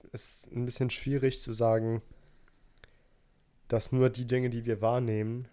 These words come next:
tatsächlich einen Einfluss haben. Weil Wahrnehmung ist ja nur eine subjektive,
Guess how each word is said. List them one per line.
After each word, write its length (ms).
tatsächlich 720
einen 80
Einfluss 460
haben. 260
Weil 460
Wahrnehmung 560
ist 160
ja 80
nur 160
eine 220
subjektive, 840